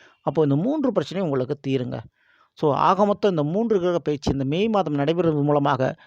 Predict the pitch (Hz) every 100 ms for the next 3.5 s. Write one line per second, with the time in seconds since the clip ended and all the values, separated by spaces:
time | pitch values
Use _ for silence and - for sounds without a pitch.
0 | _ _ - 147 214 240 233 147 - 135
1 | - 202 214 220 254 214 160 180 165 156
2 | 156 143 143 139 196 208 202 165 151 151
3 | 156 131 151 151